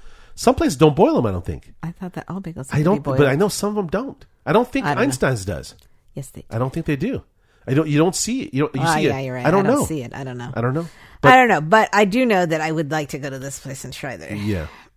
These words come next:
Speaker 2: their breakfasts.
Speaker 1: Yeah, for
Speaker 2: And
Speaker 1: sure.
Speaker 2: I, 'cause I'm not a breakfast person, but I like bagels.
Speaker 1: And
Speaker 2: And I
Speaker 1: you know
Speaker 2: like
Speaker 1: what?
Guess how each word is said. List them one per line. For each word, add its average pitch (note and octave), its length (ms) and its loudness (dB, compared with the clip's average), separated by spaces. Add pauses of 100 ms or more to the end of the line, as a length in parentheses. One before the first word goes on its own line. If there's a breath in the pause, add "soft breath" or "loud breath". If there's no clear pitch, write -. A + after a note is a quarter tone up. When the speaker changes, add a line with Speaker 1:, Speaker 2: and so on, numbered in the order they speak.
Speaker 2:
their E2 200 -14 (180)
breakfasts. - 640 -14
Speaker 1:
Yeah, G2 240 -4
for - 140 -6
Speaker 2:
And F3+ 160 0
Speaker 1:
sure. - 20 2
Speaker 2:
I, G3+ 100 2
'cause A3 160 -4
I'm D4 120 0
not F3+ 140 0
a C#3 40 -8
breakfast C#3 380 -8
person, C3 280 -12
but D#3+ 100 -4
I D3+ 120 -4
like C3+ 240 -8
bagels. - 480 -16
Speaker 1:
And B2+ 200 2
Speaker 2:
And - 20 -6
I C#3 100 -4
Speaker 1:
you C#3 80 0
know B2+ 120 4
Speaker 2:
like A#2+ 120 2
Speaker 1:
what? - 80 -20